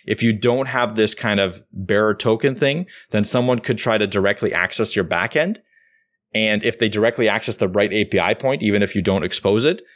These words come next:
they would have full access to whatever you, they need to do. So without that token, uh, it's important to kind of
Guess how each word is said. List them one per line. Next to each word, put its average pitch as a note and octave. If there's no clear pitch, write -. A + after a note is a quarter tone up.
they G2+
would G2
have G2
full F2+
access D#2+
to F2+
whatever D#2
you, D#2
they D#2+
need C2+
to -
do. -
So F#2+
without G#2+
that G2+
token, F#2
uh, D#2+
it's G2
important F2+
to G2+
kind E2
of -